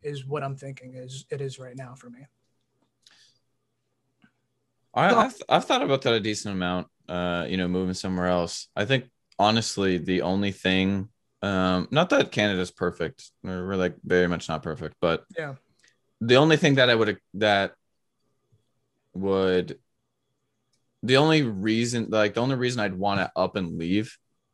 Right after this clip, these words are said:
Speaker 2: is because of the weather. Like, I really thrive in the fucking summer, and if that lasted much longer,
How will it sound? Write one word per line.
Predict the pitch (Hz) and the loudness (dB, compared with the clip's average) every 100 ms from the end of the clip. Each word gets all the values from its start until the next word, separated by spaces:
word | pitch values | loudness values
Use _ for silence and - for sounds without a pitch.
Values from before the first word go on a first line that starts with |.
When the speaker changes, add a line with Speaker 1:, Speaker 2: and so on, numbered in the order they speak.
| - | 0
Speaker 2:
is | 104 104 101 _ - | 2 2 -4 _ -2
because | 104 - 107 107 | -2 2 0 2
of | |
the | 98 | 0
weather. | 87 87 80 78 - - | 2 2 0 -6 -10 -8
Like, | 87 85 85 - _ _ _ _ _ _ _ _ _ _ - | -2 -2 -2 -8 _ _ _ _ _ _ _ _ _ _ -2
I | 98 | 2
really | 107 117 123 113 | 6 6 8 4
thrive | - 101 95 90 | 2 4 4 2
in | 90 | -2
the | 85 | -8
fucking | - 87 87 | -6 -6 -6
summer, | 82 85 80 76 - _ - | -6 -6 -4 -8 -10 _ -10
and | 87 | -6
if | 87 | 0
that | 104 90 | 2 4
lasted | 90 92 - 90 78 | 4 2 0 -10 -6
much | 87 85 82 | -6 -6 -4
longer, | 80 85 87 90 | -4 -2 -2 -4